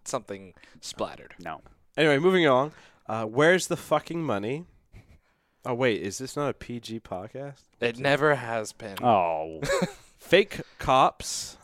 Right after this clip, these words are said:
Speaker 3: Uh, fun fact, one of the fake cops in that sequence, this is when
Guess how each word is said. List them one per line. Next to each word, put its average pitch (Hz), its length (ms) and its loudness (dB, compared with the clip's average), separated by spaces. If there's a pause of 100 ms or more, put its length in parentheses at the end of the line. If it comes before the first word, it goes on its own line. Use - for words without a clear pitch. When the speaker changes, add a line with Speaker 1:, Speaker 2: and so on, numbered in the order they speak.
(120)
Speaker 3:
Uh, 101 200 -2
fun 160 360 0
fact, 143 600 -2
one 127 140 0
of 117 60 -4
the 110 100 -4
fake 139 480 -6
cops 117 380 -2
in 117 80 -8
that 110 180 -4
sequence, 117 460 -8
this 110 120 -10
is 110 80 -12
when 104 220 -6